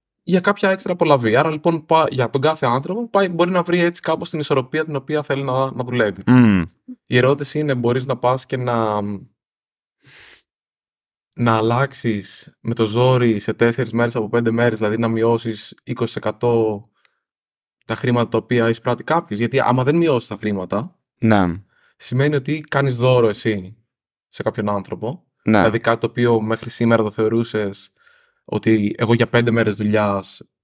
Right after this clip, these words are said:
Speaker 1: σκοπεύω να δώσω αυτά τα χρήματα. Άμα το κάνεις για τέσσερις μέρες δουλειάς,
Speaker 2: Κάνεις ένα δώρο, ναι.
Speaker 1: κάνεις ένα δώρο εκείνη τη στιγμή. Δεν, γι' αυτό και πολλές εταιρείες το κάνουν, ξέρω εγώ, για να μείνω το καλοκαίρι, που ίσως οι ρυθμοί πέφτουνε, άρα, λοιπόν, η δουλειά είναι λιγότερη. Άλλες σου λέει, "Ας κάνω ένα,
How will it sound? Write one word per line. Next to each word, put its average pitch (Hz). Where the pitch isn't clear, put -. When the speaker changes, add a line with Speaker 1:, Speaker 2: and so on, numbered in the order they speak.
Speaker 1:
σκοπεύω 107
να 101
δώσω 110
αυτά 113
τα -
χρήματα. 101
Άμα 120
το 120
κάνεις 120
για 120
τέσσερις 127
μέρες 104
δουλειάς, 101
Speaker 2:
Κάνεις 131
ένα 127
δώρο, 107
ναι. 92
Speaker 1:
κάνεις 202
ένα 180
δώρο 107
εκείνη 90
τη 87
στιγμή. 90
Δεν, 107
γι' -
αυτό 107
και 113
πολλές 117
εταιρείες 120
το 117
κάνουν, 110
ξέρω 104
εγώ, 101
για 104
να 101
μείνω 98
το -
καλοκαίρι, 143
που 117
ίσως 113
οι 120
ρυθμοί 107
πέφτουνε, 120
άρα, 120
λοιπόν, 110
η -
δουλειά 110
είναι 110
λιγότερη. 123
Άλλες 117
σου -
λέει, 127
"Ας 113
κάνω 131
ένα, 113